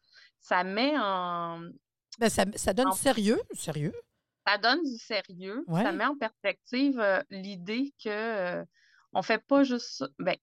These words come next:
Speaker 1: fait pas juste ça pour le plaisir. On fait ça pour le plaisir, nous, parce qu'on est l'équipe J Z Q C, mais ça met en perspective que les, les concurrentes avec qui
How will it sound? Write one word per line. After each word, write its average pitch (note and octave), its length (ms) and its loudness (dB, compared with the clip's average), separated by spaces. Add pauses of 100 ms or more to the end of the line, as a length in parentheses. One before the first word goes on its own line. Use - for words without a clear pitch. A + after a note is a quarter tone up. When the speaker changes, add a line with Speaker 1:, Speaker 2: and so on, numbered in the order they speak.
(560)
Speaker 1:
fait E3+ 80 -2
pas C4+ 240 4
juste A3 200 -4
ça A3+ 120 -2
pour G#3 160 -2
le F3 80 0
plaisir. - 280 -10
On - 60 -12
fait C4+ 200 0
ça C#4+ 180 -2
pour C#4 100 -2
le G3+ 120 -2
plaisir, G3+ 340 -4
nous, A3+ 340 4
parce E3+ 200 -6
qu'on F3+ 160 -10
est F3+ 80 -8
l'équipe F3+ 300 -8
J F3+ 120 -12
Z E3+ 220 -4
Q - 100 -12
C, A#3 220 -4 (420)
mais G#3+ 320 2
ça G3 180 2
met G#3 120 2
en B3+ 100 4
perspective C4 640 0
que A#3 120 -4
les, G3+ 400 -4 (420)
les F3+ 240 -4
concurrentes C4+ 720 4
avec F#3 320 -4
qui A3 280 -8